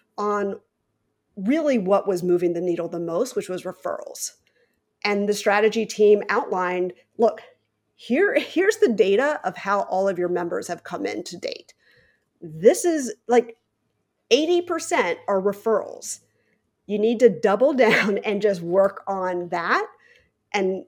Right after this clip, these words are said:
and LinkedIn, and that's it, and just leave everything else aside.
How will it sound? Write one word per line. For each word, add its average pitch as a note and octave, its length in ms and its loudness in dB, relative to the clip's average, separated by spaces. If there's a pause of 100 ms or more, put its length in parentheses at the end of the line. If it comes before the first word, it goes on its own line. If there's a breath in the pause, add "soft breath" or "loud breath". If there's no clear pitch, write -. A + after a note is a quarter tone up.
(100)
and F#3+ 200 0
LinkedIn, A3 580 4 (120)
and G3+ 180 -2
that's G3 220 -2 (100)
it, G3 260 0
and F#3+ 180 -2
just F#3 260 -6 (220)
leave G#3+ 300 0
everything G3+ 460 2
else E3+ 200 -8
aside. - 520 -12